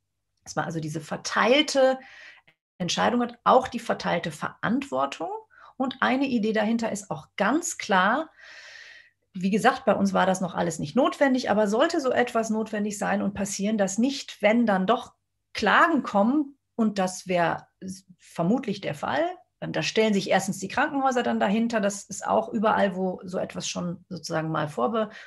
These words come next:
vorgedacht wurde, umgesetzt worden, ähm, dass aber dann die Ärztinnen und Ärzte dann nicht alleine, ähm, sozusagen als diejenigen stehen, die im stillen Kämmerlein irgendwie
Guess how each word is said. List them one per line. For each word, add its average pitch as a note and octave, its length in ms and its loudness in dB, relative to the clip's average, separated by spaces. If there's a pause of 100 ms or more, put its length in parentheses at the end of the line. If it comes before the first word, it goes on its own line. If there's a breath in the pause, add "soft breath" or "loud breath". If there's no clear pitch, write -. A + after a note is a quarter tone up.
vorgedacht G#3+ 560 2
wurde, G3 280 0
umgesetzt B3 520 -2
worden, G#3+ 220 0 (420 loud breath)
ähm, F#3+ 180 2
dass F3 220 0
aber E3+ 160 -2
dann E3 220 0
die E3 120 -6
Ärztinnen D#3 400 -4
und D3+ 80 -10
Ärzte C#3+ 240 -10
dann C#3+ 180 -8
nicht C3 220 -10
alleine, C3+ 600 -2 (520 soft breath)
ähm, D3+ 400 -2 (200)
sozusagen D#3 560 0
als D#3+ 220 -6
diejenigen G#3 420 2
stehen, F3 300 0
die F3 80 -4
im F#3 80 -2
stillen G3+ 320 2
Kämmerlein F3 580 4
irgendwie D#3+ 600 -6